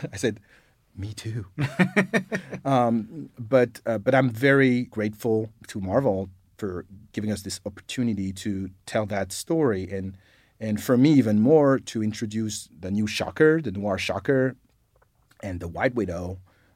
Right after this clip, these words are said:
who's an evolution of the character of, of, uh, Felicia Hardy from the first two series, that not only we got to introduce, but that I could also design myself, which is, like, incredible because there was, like, no complaints. Like, "Okay, well, instead of, like,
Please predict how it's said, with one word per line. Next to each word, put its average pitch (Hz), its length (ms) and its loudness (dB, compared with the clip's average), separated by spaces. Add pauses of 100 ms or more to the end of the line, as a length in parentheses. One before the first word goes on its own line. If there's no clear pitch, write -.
who's 110 180 -4
an 87 100 -4
evolution 110 680 0
of 98 180 -4
the 92 80 -8
character 92 500 -4
of, 78 280 -8
of, 85 360 -10
uh, 67 260 -16
Felicia 104 460 -6
Hardy 98 400 -2
from 92 280 -8
the 87 80 -12
first - 280 -8
two 165 140 -6
series, 87 460 -10 (400)
that 98 200 -4
not 123 140 4
only 117 380 4
we 104 120 -2
got 95 240 -4
to 95 240 -6
introduce, 107 600 -2
but 92 240 -6 (140)
that 90 360 -10
I 92 240 -10
could 92 200 -8
also 90 280 -10
design 95 300 -8
myself, - 400 -16 (320)
which 98 160 -8
is, 90 120 -6
like, - 160 -10 (280)
incredible 101 600 0
because 90 420 -10 (720)
there 151 100 6
was, 170 200 2 (140)
like, 123 240 4
no 143 120 -2
complaints. 127 440 -2
Like, 95 260 -2
"Okay, 170 380 0
well, 156 280 -4
instead 139 280 2
of, 131 100 4
like, 117 160 4